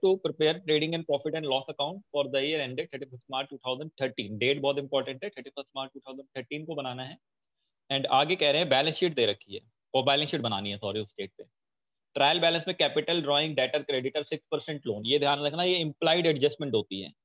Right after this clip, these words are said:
ये छह percent loan आपका implied adjustment होता है, मतलब implied का मतलब आपका additional इन्फॉर्मेशन में नहीं होगी कुछ एडजस्टमेंट, हमें अंदर given होंगी, तो ये हम देख लेंगे क्या करना है। छह percent loan कितना है? दस हजार, ठीक है।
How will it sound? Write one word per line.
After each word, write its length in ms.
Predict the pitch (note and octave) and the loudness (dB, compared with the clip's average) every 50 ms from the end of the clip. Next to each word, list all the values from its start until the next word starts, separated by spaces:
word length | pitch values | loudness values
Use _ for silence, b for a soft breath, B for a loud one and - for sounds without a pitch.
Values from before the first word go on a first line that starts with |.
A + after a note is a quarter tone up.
| _ - - | _ -12 -6
ये 160 | A2 C3+ D#3+ | -2 -2 -2
छह 200 | D#3 - - D3+ | -2 0 0 0
percent 400 | D3+ - D3+ C#3+ - D#3+ D3+ C#3+ C#3+ | 0 0 -4 -6 -6 -8 -6 -4 -2
loan 220 | D3 D3+ C#3+ B2+ | -2 -2 0 0
आपका 340 | C3+ B2+ A#2+ - - F3+ F#3 | 0 0 0 0 -2 -2 -2
implied 480 | E3+ D3 C#3+ - - D#3 D3 D#3+ D3 | -2 -4 -6 -2 0 2 2 2 2
adjustment 480 | C#3+ B2+ A2 A2 A2+ - _ - A2+ A2 | 0 -2 -2 -6 -8 -10 _ -18 -14 -14
होता 220 | G2+ - - G2 | -14 -14 -14 -14
है, 60 | G2 G#2 | -16 -16
मतलब 300 | G#2 _ _ - G2+ - - | -18 _ _ -16 -16 -14 -10
implied 420 | B2+ B2 A#2+ D3 C#3+ C#3 C#3+ C#3 C#3 | -10 -6 -2 2 2 2 2 2 0
का 100 | D3+ C#3+ | -2 -2
मतलब 300 | C#3+ C3+ D3 F#3+ G#3 - | -2 -2 -2 -2 0 2
आपका 280 | B2+ A#2+ A#2 - - D#3+ | 0 0 0 0 0 0
additional 420 | A#2 A#2 A#2 B2+ B2 - E3 D#3+ | 2 2 0 0 -4 -4 -4 -4
इन्फॉर्मेशन 500 | D#3+ D3+ - C#3+ C#3 C3+ C#3 C3+ - D3 | -4 -2 0 0 -2 -2 -2 -8 -8 -8
में 100 | C#3+ C#3+ | -8 -6
नहीं 180 | C#3 C3+ C3+ C3 | -6 -6 -4 -4
होगी 200 | B2+ C3 C3+ C#3+ | -4 -4 -6 -6
कुछ 160 | C#3 C#3+ - | -6 -4 -4
एडजस्टमेंट, 480 | C#3+ B2+ B2 B2+ C3 B2 - F3 A3 - _ _ _ _ _ _ _ - - | -4 -4 -4 -6 -8 -8 -8 -12 -12 -12 _ _ _ _ _ _ _ -6 -4
हमें 180 | B2 D3+ F#3+ F#3 | 0 0 0 0
अंदर 280 | - C#3+ D#3 D#3 E3+ E3 | 0 0 2 2 2 2
given 260 | C#3+ C3+ A2+ G#2 G2+ | 2 2 0 0 -4
होंगी, 220 | G2 G2 F2+ F2+ _ _ _ _ _ _ _ _ _ _ - | -6 -10 -12 -14 _ _ _ _ _ _ _ _ _ _ -2
तो 60 | - B2 | 0 2
ये 120 | C3 C#3+ | 4 4
हम 120 | D3 D3+ C#3+ | 2 4 4
देख 180 | D3+ D#3 D#3 | 2 4 4
लेंगे 220 | D#3+ D#3 D#3 E3+ E3 | 2 2 2 2 4
क्या 140 | D#3+ C#3 A#2 | 4 2 2
करना 260 | - G#2 G2+ G#2 G2+ | 2 -2 -2 -2 -4
है। 100 | F#2 - _ _ _ _ _ _ _ _ _ - | -6 -8 _ _ _ _ _ _ _ _ _ -2
छह 160 | - D3 D#3 | 0 0 2
percent 340 | D#3 - D#3+ D3+ F3 E3+ D3+ | 2 0 -2 -2 -2 -2 0
loan 180 | E3 E3 E3 D#3+ | 0 0 0 0
कितना 240 | D#3+ E3 - E3+ F3 | -2 -4 0 0 2
है? 80 | G3+ | 2
दस 180 | F#3 D#3+ C#3+ B2 A#2+ | 4 2 2 2 2
हजार, 300 | G2+ G2 F#2 F#2 F#2 - _ _ _ _ _ _ _ _ _ _ _ _ _ _ - | 0 0 0 -2 -2 -8 _ _ _ _ _ _ _ _ _ _ _ _ _ _ -4
ठीक 140 | F3 G#3 - | -2 -2 -2
है। 160 | G#3+ A#2+ | -4 -6